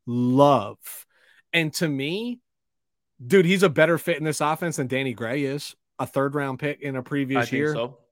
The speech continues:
Speaker 1: Like,
Speaker 2: Especially with
Speaker 1: he's
Speaker 2: Brock
Speaker 1: just
Speaker 2: Purdy as quarterback
Speaker 1: es-,
Speaker 2: one.
Speaker 1: es-, exactly.
Speaker 2: Hundred percent.
Speaker 1: Especially dependent upon the quarterback and where that ball is gonna find itself.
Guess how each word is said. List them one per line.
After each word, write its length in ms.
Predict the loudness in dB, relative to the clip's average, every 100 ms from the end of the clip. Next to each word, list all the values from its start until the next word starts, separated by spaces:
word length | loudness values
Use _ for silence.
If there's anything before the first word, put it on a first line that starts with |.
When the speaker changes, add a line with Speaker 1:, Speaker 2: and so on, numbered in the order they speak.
| -2
Speaker 1:
Like, 220 | 2 2
Speaker 2:
Especially 140 | 0 -2
with 20 |
Speaker 1:
he's 60 | 0
Speaker 2:
Brock 80 |
Speaker 1:
just 120 | -2 -2
Speaker 2:
Purdy 220 | -4 -4
as 120 | -6
quarterback 300 | -6 -4 -4
Speaker 1:
es-, 100 | -4
Speaker 2:
one. 120 | -6 -8
Speaker 1:
es-, 120 | -2
exactly. 460 | 0 4 2 2 -10
Speaker 2:
Hundred 40 | -12
percent. 40 | _ _ -14
Speaker 1:
Especially 400 | 2 4 6 6
dependent 400 | 4 4 4 2
upon 200 | 2 -2
the 80 | 0
quarterback 480 | 0 2 2 0 0
and 120 | 0
where 160 | 2 4
that 240 | 2 2
ball 260 | 0 0 0
is 80 |
gonna 180 | -2 -6
find 300 | -6 -6 -6
itself. 340 | -6 -4 -6